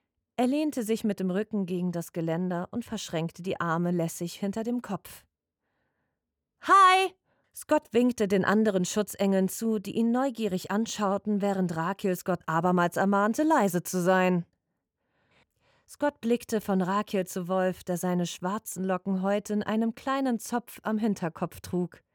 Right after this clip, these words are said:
Mit Mühe und Not unterdrückte Scott den Impuls, dagegen zu stupsen. Wolf wandte sich plötzlich um. Und einen Moment lang hatte Scott das Gefühl, er sähe ihm direkt ins Gesicht.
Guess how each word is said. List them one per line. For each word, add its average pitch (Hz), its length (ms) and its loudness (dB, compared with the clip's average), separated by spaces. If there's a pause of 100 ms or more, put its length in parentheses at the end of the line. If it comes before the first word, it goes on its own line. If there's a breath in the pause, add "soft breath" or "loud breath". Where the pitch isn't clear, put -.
(540)
Mit 233 240 -6
Mühe 294 260 2
und 208 120 2
Not 240 260 2
unterdrückte 190 640 -2
Scott 190 320 0
den 180 140 4
Impuls, 180 420 2
dagegen 170 460 4
zu 175 160 -2
stupsen. - 560 -4 (1400)
Wolf 170 300 0
wandte 185 240 0
sich 175 200 -2
plötzlich 185 440 -2
um. 180 240 2 (760)
Und 180 280 -2
einen 202 340 4
Moment 185 420 2
lang 190 240 2
hatte 185 200 -2
Scott 190 300 -4
das 185 200 -4
Gefühl, 208 520 -4 (120)
er 180 180 0
sähe 180 380 0
ihm 185 240 0
direkt 175 440 -4
ins - 220 -4
Gesicht. 190 640 -4